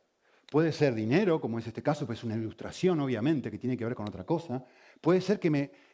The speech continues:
lo, lo que hizo, me hizo quedar súper, lo que hiciste, me hiciste quedar súper mal delante de otros. Puede ser que una persona, yo quería, los niños me interrumpen y yo quería usar este tiempo de otra forma y ahora estoy enojado y frustrado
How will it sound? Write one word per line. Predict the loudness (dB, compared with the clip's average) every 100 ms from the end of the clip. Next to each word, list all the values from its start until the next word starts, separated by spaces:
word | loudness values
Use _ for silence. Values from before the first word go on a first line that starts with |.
| _ -6
lo, | -4 0
lo | -2
que | 0 2
hizo, | 2 0 0 -2 -2 -4
me | -4
hizo | -4 -6
quedar | -6 -4 -4
súper, | -6 -8 -4 -2 -2 -2 -2
lo | -2
que | -4
hiciste, | -6 -8 -8 -2 -2
me |
hiciste | -2 -4 -2
quedar | 0 -2 -2
súper | -6 -4 0 0
mal | 0 0
delante | -2 -2 -2
de | -2
otros. | -2 -6 -16 _ _ _ _ _ -20 -20 4
Puede | 6 8
ser | 4 4
que | 4
una | 4
persona, | 4 2 2 2 -2 -14 -2
yo | 2
quería, | 2 2 2
los | 2 4
niños | 4 4 2
me | 0
interrumpen | 2 4 4 4 4 2 2 0 -2 -16 0
y | 2 4
yo | 2 4
quería | 4
usar | 4 4 2
este | 2
tiempo | 2 2 2
de | 2
otra | 0
forma | 2 4 4 2 0 -4 -12 -2
y | 0 0 -2
ahora | 0 4 6 4
estoy | 2 2
enojado | 2 2 2 4 4 2
y |
frustrado | 0 -2 4 4 4 2